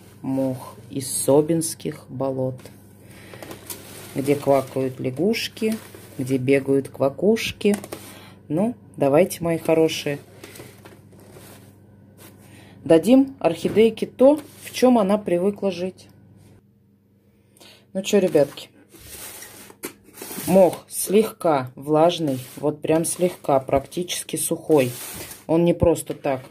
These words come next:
практически сухой, а потому что нам с вами после обработок совершенно не надо,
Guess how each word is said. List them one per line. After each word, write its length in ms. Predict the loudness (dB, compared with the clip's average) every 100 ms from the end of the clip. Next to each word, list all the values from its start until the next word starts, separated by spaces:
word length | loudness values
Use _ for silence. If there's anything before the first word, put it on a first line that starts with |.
| -12
практически 680 | -8 -8 -8 -12 -12 -14 -12
сухой, 580 | -12 -12 -4 0 0 -2 _ _ -20 _ _
а 140 | -6 -4
потому 420 | -2 0 0 0
что 220 | -4 -10
нам 220 | -8 -8
с 120 | -6 -2
вами 380 | -2 -2 -6 -16 _ _ _ _ _ _ _ _ -4
после 440 | -4 -2 -6 -6
обработок 800 | -4 0 0 2 0 0 -10 -10 _ _ _ _ _ _ _ _ _ _ _ -20
совершенно 600 | -10 -6 -4 2 2 2
не 160 | 0 2
надо, 420 | 2 2 0